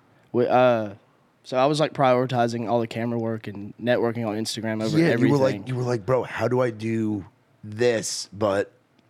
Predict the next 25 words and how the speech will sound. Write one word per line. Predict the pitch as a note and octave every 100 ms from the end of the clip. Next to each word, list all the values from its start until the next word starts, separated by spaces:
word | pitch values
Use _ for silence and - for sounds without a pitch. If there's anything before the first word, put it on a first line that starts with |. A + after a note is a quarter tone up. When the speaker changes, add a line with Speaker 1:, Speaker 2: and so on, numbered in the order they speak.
| _ _ _ -
Speaker 1:
Yeah. | A#2 B2+
Speaker 2:
not, | -
not, | B2 B2 -
not | A#2+ A#2 A#2+ - _ -
disappoint | A#2+ A#2 G2 A#2 G#2+
the | F2+
fam | - A2+ A#2 G#2+ G2+ F2+ - - -
and | A2
get | A2 A2+
this | G#2+ F2+
degree | G2 F2 A2 G#2
that | F#2
I'm | F2+ F2 -
almost | A2 G#2 F#2+ E2
done | F#2+ E2
with?" | B1 - - - _ - - -
Speaker 1:
Yeah, | A2+ A2 A2
I | C#3
w-, | F#3 -
I | C3+
wasn't | G3 G#3 A#2+
almost | D3+ D#3+ D3
done. | D#3+ D#3
I | C#3+
was | C#3+ B2 A2+